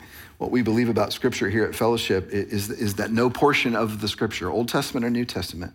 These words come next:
is fully understood until it finds its meaning in Jesus. And no portion of the Bible is fully applied <laughs> un-, until it causes us to,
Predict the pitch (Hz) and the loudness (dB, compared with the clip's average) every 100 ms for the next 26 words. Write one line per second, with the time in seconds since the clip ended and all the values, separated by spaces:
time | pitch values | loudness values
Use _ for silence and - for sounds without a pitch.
0 | - - - 98 90 - 123 135 127 123 | -14 -16 -2 -2 0 0 2 4 2 0
1 | 117 - 107 90 - - _ _ - - | -2 -2 -2 -2 -8 -20 _ _ -20 -10
2 | 92 90 117 110 - - - - - 117 | -6 -2 0 0 -4 -16 -20 -6 2 2
3 | 127 120 117 120 117 110 98 98 98 - | 2 0 -2 -2 0 0 -2 -4 -6 -12
4 | - - - _ _ - - - - - | -16 -20 -20 _ _ -20 -20 -20 -20 -20
5 | - - - - - 123 127 139 139 160 | -18 -18 -20 -8 2 4 6 6 4 4
6 | 170 - 165 147 127 139 147 127 110 - | 4 4 4 6 8 8 8 4 2 2
7 | 156 147 127 92 - 156 185 175 117 107 | 2 4 2 2 2 8 10 8 6 0
8 | - - - _ 127 - - 156 - 156 | -6 -12 -20 _ -4 -4 2 2 4 4
9 | 139 175 165 - - 170 175 160 147 - | 6 8 8 6 8 8 8 6 4 4
10 | 143 123 | 4 4